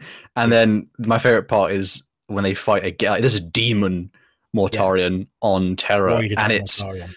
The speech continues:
Speaker 1: this is, like, the book does a really good job of showing, like, the White Scar. There's a part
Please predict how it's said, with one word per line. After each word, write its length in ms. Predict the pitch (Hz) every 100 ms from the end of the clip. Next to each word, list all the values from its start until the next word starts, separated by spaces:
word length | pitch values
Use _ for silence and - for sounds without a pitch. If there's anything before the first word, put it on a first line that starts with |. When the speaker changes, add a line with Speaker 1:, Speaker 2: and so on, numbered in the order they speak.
| _ -
Speaker 1:
this 180 | 135 131
is, 140 | 135
like, 380 | 120 110 101 - _ 107
the 120 | 95
book 280 | - 147 147
does 140 | 143
a 60 | 131
really 280 | 107 107 110
good 240 | 110 95
job 400 | - 90 95 131 427 _ -
of 120 | 98
showing, 600 | - 101 98 95 92 95 - _
like, 140 | 104 104
the 80 |
White 260 | 104 113 135
Scar. 220 | - 107
There's 140 | 95 110
a 60 |
part 420 | 127 - 117 107